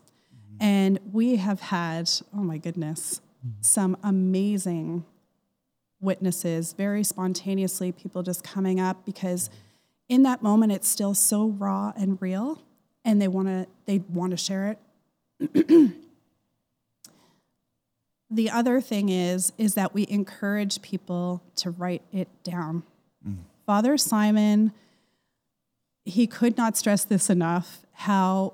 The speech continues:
Speaker 2: when we have these experiences, we forget.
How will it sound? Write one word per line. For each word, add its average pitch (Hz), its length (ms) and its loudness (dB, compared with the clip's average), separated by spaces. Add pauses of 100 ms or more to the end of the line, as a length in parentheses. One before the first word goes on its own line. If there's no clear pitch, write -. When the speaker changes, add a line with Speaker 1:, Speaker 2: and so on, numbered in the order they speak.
Speaker 2:
when 202 120 2
we 190 120 2
have 240 460 -2
these 247 220 2
experiences, 233 1300 0 (1400)
we 277 340 4
forget. - 680 2